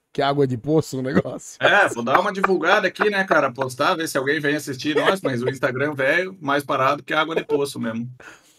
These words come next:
Speaker 2: É difícil, é
Speaker 1: Então
Speaker 2: difícil.
Speaker 1: tem que, tem que tomar cuidado pra ele não falar as pérolas fora da live, porque eu,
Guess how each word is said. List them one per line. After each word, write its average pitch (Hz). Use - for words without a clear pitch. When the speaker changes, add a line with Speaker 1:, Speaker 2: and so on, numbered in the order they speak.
Speaker 2:
É 131
difícil, 139
é 120
Speaker 1:
Então 139
Speaker 2:
difícil. 190
Speaker 1:
tem 202
que, 202
tem 196
que 196
tomar 202
cuidado 185
pra 180
ele 185
não 180
falar 165
as 160
pérolas 180
fora 185
da 202
live, 170
porque 160
eu, 165